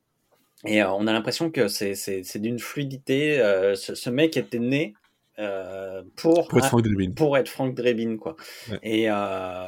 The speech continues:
Speaker 1: et donc, donc voilà, pour moi, c'est la raison principale, c'est vraiment, euh, le, euh, un des personnages de comédie que, que je préfère au monde. Euh, la deuxième raison, euh, c'est, c'est, c'est que je trouve que, comme tu l'as dit tout à l'heure, en fait, c'est que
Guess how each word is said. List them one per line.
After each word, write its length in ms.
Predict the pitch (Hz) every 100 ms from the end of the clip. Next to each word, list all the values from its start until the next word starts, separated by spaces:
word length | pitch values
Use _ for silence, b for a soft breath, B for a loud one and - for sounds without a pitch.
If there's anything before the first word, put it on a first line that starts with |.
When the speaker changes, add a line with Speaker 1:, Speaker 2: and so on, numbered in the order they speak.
| 95
Speaker 1:
et 300 | 110 104 101
donc, 640 | 104 117 117 117 117 110
donc 180 | 117 120
voilà, 160 | 127 107
pour 180 | 120
moi, 120 | 123 -
c'est 160 | -
la 160 | 117 135
raison 340 | 131 120 135
principale, 520 | 135 117 - 107 113
c'est 120 | 120 98
vraiment, 420 | 98 110 110 104
euh, 200 | 95 95
le, 320 | 92 90 87 _ b b b -
euh, 60 | 82 - -
un 100 | 127
des 120 | 123
personnages 420 | 107 120 135 123
de 60 | 123
comédie 360 | 110 113 107 127
que, 300 | 107 95 -
que 120 | 101
je 80 | -
préfère 300 | 104 - 101
au 80 |
monde. 300 | 101 131 143 - B B B -
Euh, 140 | 104
la 120 | 117
deuxième 340 | 120 127 127 123
raison, 560 | 135 135 160 160 147
euh, 320 | 110 104 104 107
c'est, 480 | - 120 117 110 107
c'est, 300 | - 117 110
c'est 160 | -
que 60 | 110
je 60 | -
trouve 200 | 165 -
que, 240 | 117 110
comme 240 | 98 120
tu 140 | - 127
l'as 80 | 120
dit 140 | 139
tout 140 | -
à 40 | 117
l'heure, 180 | 156 123
en 60 |
fait, 180 | 107 135
c'est 160 | -
que 80 | 101